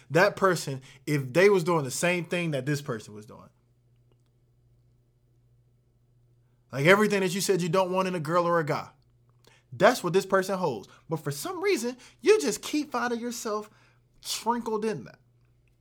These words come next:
And all I'm saying is, whoever you're supposed to be with, that's who you're supposed to be with. You can run from it as much as you want.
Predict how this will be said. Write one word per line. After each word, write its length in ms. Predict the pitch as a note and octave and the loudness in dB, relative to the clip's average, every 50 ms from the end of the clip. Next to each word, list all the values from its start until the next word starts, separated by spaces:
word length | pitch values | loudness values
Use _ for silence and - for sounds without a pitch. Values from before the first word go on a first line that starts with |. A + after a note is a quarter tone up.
| _ _ _ _ _ _ _ _ _ _ _ _ _ _ _ _ _ _ _ _ _ _ _ _ _ _ _ _ _ _ _ _ _ _ _ _ _ _ _ _ _ _ | _ _ _ _ _ _ _ _ _ _ _ _ _ _ _ _ _ _ _ _ _ _ _ _ _ _ _ _ _ _ _ _ _ _ _ _ _ _ _ _ _ _
And 140 | B2 C3 D3 | -10 -6 -2
all 200 | E3 G3+ A#3 B3+ | 0 2 2 2
I'm 100 | B3 A3 | 0 0
saying 380 | - C4 C4+ C4+ B3+ G3+ E3+ | -2 -2 0 2 2 0 0
is, 340 | D3+ D3+ D#3+ D#3+ D#3 - - _ _ - | 0 -2 -2 -4 -6 -10 -18 _ _ 0
whoever 280 | F3 G3+ B3+ C#4 C#4 | 2 4 4 4 2
you're 100 | C4 B3+ | 0 -2
supposed 220 | C4 D4 C4 B3 B3+ | 2 2 2 2 2
to 60 | A#3 | -2
be 100 | C#4 C4+ | -6 -4
with, 140 | B3 G#3+ G#3 | -2 -2 -2
that's 120 | A3+ A3 | -2 -4
who 60 | A#3+ | -6
you're 80 | A3 - | -6 -4
supposed 180 | A#3+ G#3+ G#3 | -4 -4 -4
to 40 | A3 | -4
be 60 | A3+ | -6
with. 180 | G#3 C#3 - - | -6 -8 -8 -8
You 100 | F3 E3+ | -8 -6
can 140 | E3+ C#3 B2+ | -6 -4 0
run 180 | D3+ F#3 F#3+ | 2 2 2
from 180 | F#3 - F#3 F3 | 2 0 -2 -2
it 60 | D#3 | -2
as 80 | C3+ C3 | -2 -2
much 140 | E3 F3 D#3+ | -2 -4 -2
as 100 | D3+ F3 | -4 -6
you 60 | D#3+ | -6
want. 240 | C#3 A2+ G2+ - | -6 -6 -10 -12